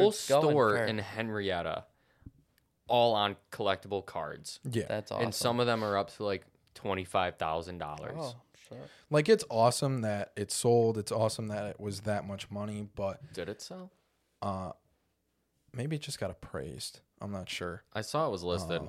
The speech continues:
Speaker 2: I'm not looking. I don't
Speaker 3: yeah.
Speaker 2: care.
Speaker 3: Um,
Speaker 1: No.
Speaker 3: but I don't know. I, do we feel like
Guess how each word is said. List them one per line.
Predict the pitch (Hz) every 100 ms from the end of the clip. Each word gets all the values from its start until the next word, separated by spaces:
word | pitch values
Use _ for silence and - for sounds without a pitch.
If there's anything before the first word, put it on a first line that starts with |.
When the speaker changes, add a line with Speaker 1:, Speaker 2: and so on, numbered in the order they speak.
| -
Speaker 2:
I'm | 127
not | 104
looking. | 87 85
I | 82 90
don't | 92
Speaker 3:
yeah. |
Speaker 2:
care. | - 73 - _ _ _ _ _
Speaker 3:
Um, | 110 107 107 107 104 -
Speaker 1:
No. | 104
Speaker 3:
but | 143 143
I | 208
don't | 269
know. | 277 311 285 117 _ -
I, | 156 185 190 170 _ - - - - - _ _ _ _ _ _ _ _ -
do | 135 156
we | 180
feel | 160 - 170 180 185 180
like | 165 160 156 151 151 -